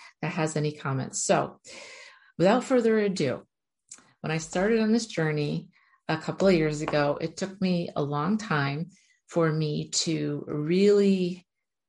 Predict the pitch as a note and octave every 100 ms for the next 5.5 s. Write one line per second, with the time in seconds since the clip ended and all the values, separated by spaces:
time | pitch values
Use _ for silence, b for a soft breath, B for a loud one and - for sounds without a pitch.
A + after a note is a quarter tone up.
0 | _ _ _ - F3+ G3 G3+ F#3 E3+ E3
1 | D#3+ D#3 C#3+ C#3+ D3+ C#3+ D3+ - D#3 D3+
2 | D#3 G#3+ - D#3 D3 D3 D3 - D3 D3
3 | - E3 D#3 D#3 D#3 F#3+ F#3 E3+ D3+ D3+
4 | D3 D3+ D3 - D3+ D#3 F3+ D3+ D3 D3
5 | D3 D#3 D3 C#3+